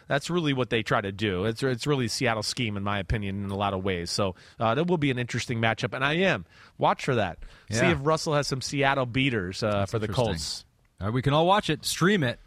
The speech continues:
Speaker 2: on Amazon, the national game on Thursday Night Football. Our national game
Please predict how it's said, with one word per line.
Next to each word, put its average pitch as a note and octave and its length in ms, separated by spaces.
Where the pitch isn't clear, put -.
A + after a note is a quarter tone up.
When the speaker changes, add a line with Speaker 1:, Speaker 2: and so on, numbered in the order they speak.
Speaker 2:
on A#2 120
Amazon, G#2+ 460
the F2+ 220
national G#2+ 500
game G#2+ 260
on F2+ 140
Thursday B2+ 320
Night G#2+ 200
Football. C3 440
Our G3+ 220
national F3+ 380
game C3 340